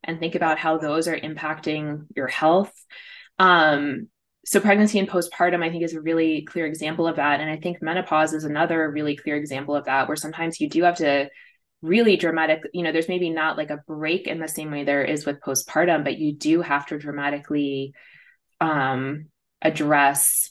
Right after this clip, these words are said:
the way you're doing things, right? 'Cause often people start to develop symptoms that are frequently written off by medical professionals.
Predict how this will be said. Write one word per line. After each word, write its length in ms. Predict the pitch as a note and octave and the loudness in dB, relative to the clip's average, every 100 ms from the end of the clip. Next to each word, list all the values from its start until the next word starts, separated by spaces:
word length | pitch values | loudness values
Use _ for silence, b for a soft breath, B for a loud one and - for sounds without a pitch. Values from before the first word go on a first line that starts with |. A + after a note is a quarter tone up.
| _ - | _ -2
the 120 | D#3 | 0
way 520 | C#3+ C3+ C#3+ D3 E3+ _ _ | 0 0 0 -2 -6 _ _
you're 200 | - E3 | -2 0
doing 340 | E3+ F3 F3+ F3+ | 2 2 0 -2
things, 420 | F#3+ G#3+ A3+ G#3+ | -4 0 0 0
right? 200 | E3 - | -4 -4
'Cause 120 | E3 | -4
often 340 | D3 D3 D3 D3 | -2 -4 -6 -8
people 600 | D3+ D3+ D3+ C#3+ C3+ C#3+ | -4 0 2 2 0 -2
start 240 | D3+ C#3+ | -2 -2
to 80 | D3+ | -4
develop 340 | D3 C3+ B2 | -6 -4 -4
symptoms 680 | - C#3 C#3+ D#3 E3+ E3+ E3 | -4 -4 0 2 2 0 0
that 200 | C#3+ C#3 | 0 2
are 480 | C#3+ C#3 C3+ C3+ B B B - | 0 0 -2 -4 B B B -8
frequently 500 | F3 F3 D#3+ D#3+ D#3 | -6 -2 -4 -2 -2
written 280 | C#3+ D3 C#3 | -2 -4 -6
off 400 | C3+ C#3+ G#3 - | -4 -4 -4 0
by 140 | F#3 | 2
medical 340 | F3+ F#3 F#3 | 2 0 -2
professionals. 920 | F3 F3+ - F3+ F#3+ F#3+ G#3+ A3+ - | -2 -2 -2 -2 -2 2 4 4 0